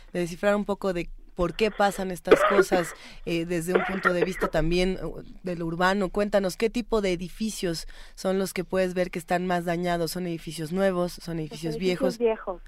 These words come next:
Speaker 1: Los más viejos.
Speaker 2: Fíjate que, eh, estos edificios, este donde estuve yo, que es el de Escocia y Gabriel Mancera,
Speaker 1: Ujú.
Speaker 2: este,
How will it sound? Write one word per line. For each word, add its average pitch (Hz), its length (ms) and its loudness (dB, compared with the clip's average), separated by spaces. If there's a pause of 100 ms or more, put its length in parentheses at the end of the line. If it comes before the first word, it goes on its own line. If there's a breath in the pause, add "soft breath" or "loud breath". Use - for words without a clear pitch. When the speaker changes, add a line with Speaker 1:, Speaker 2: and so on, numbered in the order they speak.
(160)
Speaker 1:
Los 175 180 -2
más 196 240 2
viejos. 180 320 0
Speaker 2:
Fíjate 277 460 2
que, 233 340 0
eh, 220 260 -2
estos - 260 -8
edificios, 240 560 -4
este 240 260 -6
donde 214 240 -8
estuve 214 320 -4
yo, 247 160 2
que 262 100 -4
es - 80 -10
el 208 100 -6
de 202 80 -8
Escocia 247 520 -2 (180)
y 190 460 -10
Gabriel 190 260 -2
Mancera, 214 500 -2 (120)
Speaker 1:
Ujú. 220 280 -4 (1120 soft breath)
Speaker 2:
este, 190 720 -2